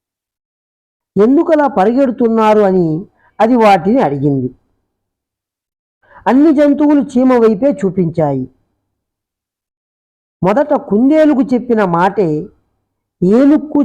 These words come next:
చెప్పింది చీమ. దాంతో అది కూడా మిగతా జంతువులతో పాటే పరిగెత్తడం ప్రారంభించింది.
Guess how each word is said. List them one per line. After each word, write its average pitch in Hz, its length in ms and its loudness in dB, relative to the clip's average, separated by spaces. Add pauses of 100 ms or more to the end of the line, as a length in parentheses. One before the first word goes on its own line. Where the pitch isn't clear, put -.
(120)
చెప్పింది 226 380 0
చీమ. 170 420 -4 (2000)
దాంతో 233 400 0
అది 196 240 0
కూడా 208 640 0 (440)
మిగతా 214 420 0
జంతువులతో 220 720 0
పాటే 180 720 -2 (480)
పరిగెత్తడం 220 640 0
ప్రారంభించింది. 147 960 -4